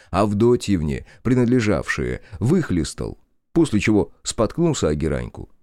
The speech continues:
да прямо с четвёртого этажа, без всякой координации движений на асфальт и упал. Всё последнее время был Барсик Фоме Фомичу и Марии Кузьминишне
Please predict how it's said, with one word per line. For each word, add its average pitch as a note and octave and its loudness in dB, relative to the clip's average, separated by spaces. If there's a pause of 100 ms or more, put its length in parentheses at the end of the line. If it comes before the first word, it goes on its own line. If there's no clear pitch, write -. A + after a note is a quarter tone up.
да C#3+ 2
прямо A2+ 2
с - -10
четвёртого F#2 0
этажа, F2+ -2 (240)
без C3 2
всякой G#2 0
координации F#2+ 0
движений A#2 2
на E2+ 0
асфальт A2 -2 (320)
и E3 2
упал. A2+ -6 (640)
Всё - 0
последнее G#2 2
время A#2 0
был G2+ 2
Барсик F#2 -4
Фоме F2 0
Фомичу D#2+ -2
и G2 2
Марии E2 0
Кузьминишне E2 -4